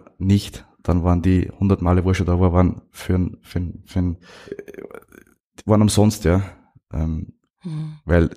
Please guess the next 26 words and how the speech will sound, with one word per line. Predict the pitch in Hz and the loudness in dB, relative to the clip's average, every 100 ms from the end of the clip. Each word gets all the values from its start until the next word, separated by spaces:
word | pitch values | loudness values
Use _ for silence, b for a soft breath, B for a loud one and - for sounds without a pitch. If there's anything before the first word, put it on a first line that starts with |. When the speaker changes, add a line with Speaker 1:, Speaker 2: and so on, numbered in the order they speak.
| _ _ | _ _
Speaker 1:
trotzdem | - 101 - 98 | -4 -2 0 0
zählt | 98 | 0
immer | - 98 | 2 0
das | 92 - | 0 0
letzte | 95 95 - 92 | 0 0 -2 -2
Mal, | 90 87 90 | 2 2 2
wo | 90 | 2
er | |
da | 85 82 90 | 2 2 2
war, | 90 | 2
hat | 87 | 2
er | |
im | 87 85 | 0 -2
Kopf, | - 95 - - | -6 -6 -10 -12
alles | - 87 | -2 0
andere | - 92 87 | 0 0 0
ist | 90 | -2
schon | - | -4
wieder | 87 | -4
vergessen. | 90 90 - 82 - | -4 -4 -4 -6 -8
Und | - - | -6 -6
deswegen | - 90 | -4 -4
müssen | 85 87 - | -4 -6 -4
wir, | 85 | -4
das | 85 87 | -2 -4
verklu-, | 90 - 95 | -6 -2 -2